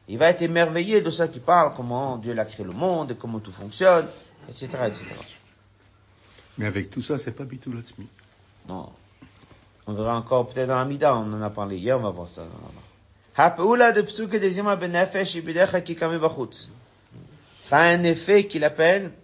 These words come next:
Speaker 1: comme quelque chose que tu graves, mais ça reste une gravure extérieure.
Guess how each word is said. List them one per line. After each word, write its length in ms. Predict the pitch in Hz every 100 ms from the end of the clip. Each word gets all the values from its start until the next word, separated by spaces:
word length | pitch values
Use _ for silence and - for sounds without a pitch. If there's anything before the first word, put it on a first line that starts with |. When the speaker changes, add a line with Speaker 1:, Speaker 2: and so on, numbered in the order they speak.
| _ _ _ _ _
Speaker 1:
comme 160 | 139 143
quelque 180 | 156 151
chose 200 | 175 175
que 100 | 147
tu 180 | -
graves, 460 | 123 120 139 170 160 110 - _ - - - - - - _ -
mais 80 | 123
ça 160 | 120 151
reste 380 | 180 170 165
une 120 | 147 139
gravure 380 | 143 143 160
extérieure. 540 | 147 - - 127 110